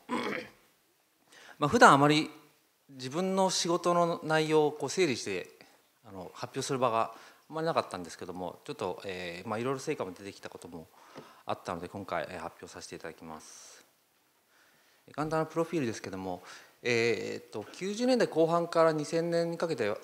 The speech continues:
実は私、スマートカードのオーエスの開発を結構ずっとやってました。で、<clears throat> えー、コモンクライテリア取ったりとか、えーっと、まあ、そのオーエスは重機カードとか、えー、パスポートとか、えー、マイナンバーカードとか、まあ、その辺に使われています。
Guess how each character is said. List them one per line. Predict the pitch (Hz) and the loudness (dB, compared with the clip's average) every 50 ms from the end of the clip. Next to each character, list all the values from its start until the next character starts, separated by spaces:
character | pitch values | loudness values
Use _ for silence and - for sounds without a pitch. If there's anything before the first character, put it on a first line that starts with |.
| - - | -12 -14
実 | 120 139 143 - 202 | -10 -4 2 4 4
は | 160 | 4
私、 | 151 160 - | 4 2 -4
ス | - - - - 160 | -4 -8 -8 -8 -6
マ | 165 185 196 202 | -2 -2 0 0
ー | 196 | 0
ト | - 208 | -2 -2
カ | - 220 214 | 4 6 6
ー | 208 | 6
ド | 170 123 | 6 4
の | 117 117 - - | 0 -2 -4 -2
オ | - 160 180 202 | 2 6 6 6
ー | 220 | 6
エ | |
ス | 214 - - 208 | 6 2 -2 -2
の | 208 196 | -2 0
開 | - 202 190 180 | 2 4 4 4
発 | 185 180 - 175 | 4 2 4 4
を | 165 165 160 | 6 6 4
結 | 151 - - - 160 - | 4 0 -6 -8 -8 -6
構 | 110 101 | -6 -4
ず | 104 110 | -6 -6
っ | |
と | - - 117 | -6 -4 -4
や | 107 | -4
っ | - | -4
て | - - - - 117 | -6 -12 -14 -12 -8
ま | 110 107 101 | -8 -8 -8
し | - | -6
た。 | - 90 - - - | -6 -6 -6 -6 -6
で、 | 101 110 117 113 - - - - 185 - - - - - | -4 -2 0 0 0 0 4 6 6 6 6 2 -2 -8
<clears throat> | - - - - - _ _ - | -16 -20 -20 -20 -20 _ _ -8
え | 113 | -8
ー、 | 110 | -6
コ | - 143 | -2 -2
モ | 147 | -2
ン | 147 139 | 2 4
ク | 160 | 4
ラ | 160 | 4
イ | 156 | 6
テ | 165 156 | 6 6
リ | 139 | 4
ア | 110 | 4
取 | - 117 107 | 4 0 -8
っ | - | -8
た | - - 95 | -6 -6 -6
り | 92 | -6
と | - 90 | -6 -8
か、 | - 98 90 85 85 - - - | -4 -2 -2 -2 -2 -4 -8 -8
え | - 92 95 | -6 -6 -6
ー | |
っ | - | -8
と、 | - - 98 95 90 69 - | -8 -6 -4 -4 -4 -4 -4
ま | - 147 135 101 - | 0 2 2 2 2
あ、 | - | 0
そ | - 190 | 0 2
の | 190 202 208 | 4 6 6
オ | 208 | 6
ー | 208 | 4
エ | 202 | 4
ス | - 180 | 2 0
は | 160 | 0
重 | 135 143 165 | 2 0 -2
機 | 160 - | 0 4
カ | - 175 | 8 8
ー | 143 | 8
ド | 107 | 8
と | - - | 6 2
か、 | - 95 90 78 - - - - - - - - - | 0 0 0 0 -2 -6 -18 -20 -20 -20 -20 -18 -12
え | 98 98 95 | -8 -8 -8
ー、 | |
パ | - 110 107 | -6 -6 -8
ス | - - | -8 -6
ポ | - 127 | -6 -6
ー | 120 | -6
ト | - 98 | -6 -8
と | 95 95 | -14 -10
か、 | - 92 85 78 78 - - - - | -6 -4 -4 -4 -4 -8 -16 -18 -14
え | - 95 98 | -12 -10 -6
ー、 | |
マ | 98 107 110 113 | -2 -2 -2 0
イ | |
ナ | 110 117 | 0 -2
ン | 113 104 | -2 -2
バ | 113 110 | -2 -2
ー | 104 | -2
カ | 110 98 | -2 -4
ー | 90 | -4
ド | - | -4
と | - | -8
か、 | - 82 - - 92 | -14 -14 -14 -14 -12
ま | 95 92 | -12 -12
あ、 | - - - | -12 -14 -14
そ | - 123 | -12 -10
の | 120 | -10
辺 | 131 135 147 | -8 -8 -10
に | 143 | -10
使 | 143 - - | -12 -10 -8
わ | 98 87 | -8 -8
れ | - | -10
て | - - 78 | -12 -20 -20
い | |
ま | - - | -20 -20
す。 | - - - | -20 -20 -20